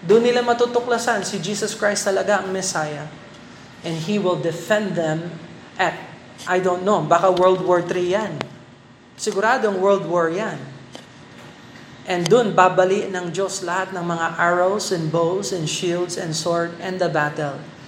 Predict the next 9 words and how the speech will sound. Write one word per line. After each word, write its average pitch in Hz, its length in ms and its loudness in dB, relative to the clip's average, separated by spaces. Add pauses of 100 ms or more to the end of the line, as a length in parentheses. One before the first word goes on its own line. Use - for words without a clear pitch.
(160)
By 196 240 8
the 196 160 4
way, 208 160 2
did 175 240 -4
you 214 80 -2
notice? 190 720 -10 (1400)
Arrows, 180 1200 4 (320)
bow, 170 720 4
shield, 196 800 2